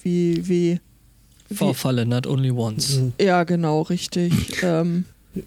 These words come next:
Speaker 3: Ja, toll auch, dass, äh, drei Punkte ihres Merksatzes, äh, wirklich, äh, meinungs-, bedeutungsidentisch sind.
Speaker 1: Ja, total.
Speaker 2: Ja, Redundanz ist
Speaker 3: Tu
Speaker 2: gut.
Speaker 3: mal lieber die Möhrchen.
Speaker 2: Ja,
Speaker 1: Mhm.
Speaker 2: Redundanz ist gut, weil Redundanz gut ist.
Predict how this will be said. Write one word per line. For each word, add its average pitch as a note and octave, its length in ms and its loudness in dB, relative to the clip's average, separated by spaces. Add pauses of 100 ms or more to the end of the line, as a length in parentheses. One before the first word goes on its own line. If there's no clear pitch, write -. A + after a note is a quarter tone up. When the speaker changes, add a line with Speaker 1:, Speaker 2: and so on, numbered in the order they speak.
(360)
Speaker 3:
Ja, D#3 340 2 (340)
toll D3+ 240 0
auch, D#3+ 220 0
dass, C#3 280 -2
äh, C3 140 0 (240)
drei D3+ 280 0
Punkte F3+ 420 -2
ihres C3+ 320 0
Merksatzes, C3+ 720 -2
äh, C3 40 -2 (360)
wirklich, C3+ 460 -2
äh, C3 60 -2 (720)
meinungs-, D3+ 800 2 (120)
bedeutungsidentisch C#3 1040 0
sind. - 180 0
Speaker 1:
Ja, F#3 200 4
total. G#3 580 0 (920)
Speaker 2:
Ja, C#3 260 0
Redundanz E3+ 580 0
ist F#3 120 -2
Speaker 3:
Tu G#3+ 100 0
Speaker 2:
gut. E3+ 100 4
Speaker 3:
mal E3+ 120 2
lieber E3 240 2
die D#3+ 140 0
Möhrchen. D3 480 2 (140)
Speaker 2:
Ja, D#3 180 0
Speaker 1:
Mhm. E3+ 80 0
Speaker 2:
Redundanz F3+ 460 0
ist F#3 120 -2
gut, A#3 220 -4
weil G3+ 120 0
Redundanz G3+ 500 0
gut G#3 180 -4
ist. B2+ 340 -4